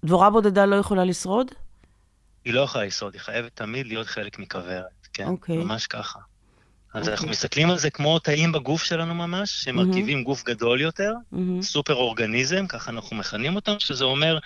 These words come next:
Speaker 2: שבעיניים זה חיות שמופרדות, זאת אומרת, הם אינדיבידואל בודד, גם הדבורה, אנחנו רואים
Speaker 1: כן.
Speaker 2: דבורה, דבורה, אבל ברמת התפקוד הן כל כך מלוכדות וכל כך עשויות מקשה אחת,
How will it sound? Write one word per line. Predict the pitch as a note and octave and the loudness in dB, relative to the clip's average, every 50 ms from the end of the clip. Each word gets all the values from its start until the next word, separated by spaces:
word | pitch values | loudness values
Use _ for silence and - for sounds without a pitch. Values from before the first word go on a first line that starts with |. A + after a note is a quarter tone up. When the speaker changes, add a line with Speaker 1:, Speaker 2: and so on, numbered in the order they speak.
| - - - - - - | -10 -14 -16 -16 -12 -8
Speaker 2:
שבעיניים | - - - B2+ B2+ B2+ A#2+ A2+ - - - - G#3 F#3 B2+ B2+ C3 C3+ C#3 D3+ D#3+ D#3+ D#3 D3 B2+ | -4 -2 0 2 2 2 0 -2 -8 -14 -18 -16 -8 -4 -2 -2 0 0 0 2 2 2 2 0 -2
זה | A#2 A#2+ A#2+ A#2 A#2 A2+ A2+ A#2 - | -2 -2 0 0 0 -2 -4 -6 -8
חיות | - A#2+ A#2 B2 B2 | -6 -4 -4 -2 -2
שמופרדות, | - C3+ B2 A#2+ - - - A2+ A2 G2 A#2 A2+ A#2+ D3 - | -4 -4 -6 -6 -8 -4 -2 -2 -2 0 0 0 0 0 -2
זאת | - - | -4 -8
אומרת, | G#2 G2+ G#2 G#2 - - | -6 -6 -8 -8 -10 -12
הם | G#2 G#2 G2+ G#2 | -12 -10 -8 -6
אינדיבידואל | G#2 G#2+ G#2 G2+ A2 G2 A2 A2+ A#2 A2+ | -4 -4 -4 -2 -2 0 0 2 2 2
בודד, | A2 A2 G2+ F#2 G#2+ G2+ F#2+ F#2 - | 0 -2 0 0 0 0 -2 -2 -6
גם | G#2+ G#2 A2 | -10 -10 -10
הדבורה, | A2 - - G#2 G2+ F#2+ G#2 A2+ | -12 -12 -10 -8 -6 -4 -4 -4
אנחנו | B2+ C#3+ - - - - - - | -6 -8 -12 -18 -20 -20 -14 -8
רואים | G#2+ F3+ E3+ | -4 -2 -2
Speaker 1:
כן. | D#3+ | -2
Speaker 2:
דבורה, | E3 G2+ G2 G#2 G#2+ G2+ | 0 0 0 0 0 -2
דבורה, | F#2+ - G2+ F#2 F#2 G#2 A#2 D#3+ - - - - _ - - - - - - - | -2 -4 -4 -2 0 0 0 0 -2 -8 -16 -20 _ -20 -20 -20 -20 -14 -10 -6
אבל | A#2 A2 A2 G#2+ | -2 -2 -2 0
ברמת | G#2+ A2 G#2+ A2 B2+ D3+ - | 0 0 0 0 0 -2 -2
התפקוד | F3+ - - B2+ - - - F#3 F3 - | -2 -4 -4 -4 -6 -2 -2 -2 -2 -2
הן | C3+ | -4
כל | A2 - A2 G#2+ - - - | -6 -8 -12 -14 -16 -12 -6
כך | - F#3 F3+ F3 - | -2 -2 -2 -2 -2
מלוכדות | E3+ D3+ C#3+ C3 B2 - - B2 A2 G#2 D3 D#3 D3+ C3+ - - | -4 -6 -4 -4 -6 -6 -6 -6 -4 -2 -2 0 0 -2 -4 -10
וכל | A2+ A2 - A2 G2+ | -14 -12 -12 -12 -10
כך | - D#3 D3 - | -10 -10 -6 -4
עשויות | D#3+ C3 A2+ - - B2 B2+ C#3+ - | -4 -2 -2 -2 -2 -2 -2 -2 -4
מקשה | C#3+ A#2 - - - D#3+ D#3+ D#3 | -6 -6 -4 -4 -2 -2 -4 -4
אחת, | D3+ - G3+ G#3 G#3 G#3+ | -6 -6 -6 -6 -6 -6